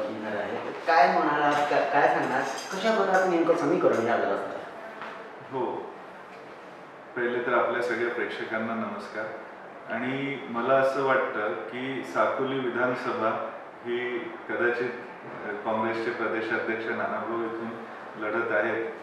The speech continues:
Speaker 2: अ, या आशयाने तुम्ही गाजलेली विधानसभा म्हणत असाल, तरी पण आपण स्वतः आता इथे तीन चार दिवस दौरा केला. न-, इथे सांगण्यासारखं साहेब एकही प्रोजेक्ट नाही, हे आमच्या विधानसभेचं दुर्दैव म्हणावं लागेल.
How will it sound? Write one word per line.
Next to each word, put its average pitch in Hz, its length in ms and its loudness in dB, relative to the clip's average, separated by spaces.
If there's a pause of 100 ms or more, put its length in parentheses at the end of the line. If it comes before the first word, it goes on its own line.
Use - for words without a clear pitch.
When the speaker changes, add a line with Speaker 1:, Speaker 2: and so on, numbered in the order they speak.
(260)
Speaker 2:
अ, - 180 -8 (320)
या 107 140 4
आशयाने 117 540 -2
तुम्ही 120 200 -4
गाजलेली 110 480 2
विधानसभा 113 540 -2
म्हणत 117 320 -2
असाल, 104 280 -4 (640)
तरी 120 140 4
पण 135 280 2 (160)
आपण 131 260 0
स्वतः 120 320 -2
आता 123 460 4
इथे 120 280 0
तीन 110 320 -6
चार 113 160 -2
दिवस 110 420 -4
दौरा 104 260 -2
केला. 104 280 -4 (540)
न-, 107 560 -4
इथे 135 200 -2
सांगण्यासारखं 123 800 2
साहेब 117 320 -2
एकही 113 260 -4
प्रोजेक्ट 104 520 -4
नाही, 92 200 -8 (280)
हे 107 360 -2
आमच्या 101 360 -4
विधानसभेचं 104 680 -4
दुर्दैव 101 520 -4
म्हणावं - 280 -6
लागेल. - 540 -8